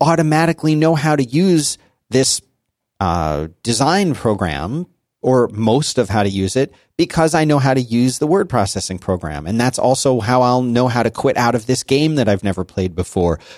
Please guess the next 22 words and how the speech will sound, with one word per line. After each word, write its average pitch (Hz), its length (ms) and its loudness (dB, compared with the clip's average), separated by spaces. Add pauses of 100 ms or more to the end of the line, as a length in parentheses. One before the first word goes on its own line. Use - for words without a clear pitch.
or 120 360 2
how 113 200 0
to 110 80 -2
launch 117 400 0
this 113 220 -2
other 117 220 2
application. 92 640 -2
Or, 110 260 2
of 113 120 -2
course, - 340 -2
I 117 120 0
can 104 160 -2
drag 104 420 0
things 110 280 -4
between 104 380 -6
windows 104 420 0
or 98 80 0
from 101 240 -2
the 87 60 -6
desktop 104 500 0
to 104 100 -4
here 107 240 0